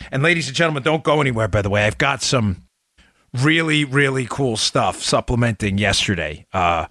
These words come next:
um, I've got another really fascinating angle. You're not gonna wanna go anywhere, so don't, don't leave the show. This is, we're gonna wrap this up in a few minutes. I just wanna make sure you have all the info. In case you think this is about Brett Kavanaugh,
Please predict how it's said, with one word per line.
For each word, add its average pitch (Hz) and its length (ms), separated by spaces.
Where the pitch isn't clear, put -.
um, 85 360
I've 101 140
got 107 160
another 110 640
really 107 400
fascinating 101 640
angle. 90 300
You're 87 100
not 92 120
gonna 101 160
wanna 92 140
go 87 160
anywhere, 85 340
so - 140
don't, 98 280
don't 110 300
leave 120 200
the 104 80
show. 98 300
This 80 180
is, 90 180
we're 90 120
gonna 110 160
wrap 98 260
this - 160
up - 160
in 92 60
a 87 40
few 101 180
minutes. 95 260
I 90 40
just 87 140
wanna 101 140
make 90 120
sure 101 140
you 87 60
have 87 120
all 87 100
the 85 100
info. 82 300
In 123 80
case 202 280
you 190 80
think 175 180
this 127 140
is 123 120
about 107 320
Brett 104 260
Kavanaugh, 78 480